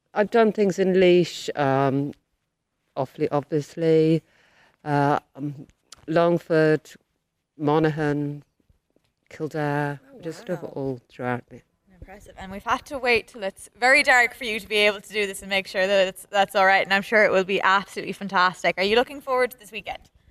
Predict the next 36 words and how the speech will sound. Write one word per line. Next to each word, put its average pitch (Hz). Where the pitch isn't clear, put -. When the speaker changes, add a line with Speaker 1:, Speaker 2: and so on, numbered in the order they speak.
Speaker 1:
Oh, -
I -
am, 143
yes. 104
Yes. 151
I 156
mean, 160
it, 143
'cause 151
it's, -
like, 165
three 170
years 147
since 127
there 127
was 117
a -
Shakefest, 123
Speaker 2:
Yeah. 170
Speaker 1:
so 123
it's -
just, -
like, 220
it's 208
just, 208
it's -
amazing 208
that 196
we're 185
still, 165
we're 170
still 175
coming 151
out 143
of 110
it. 98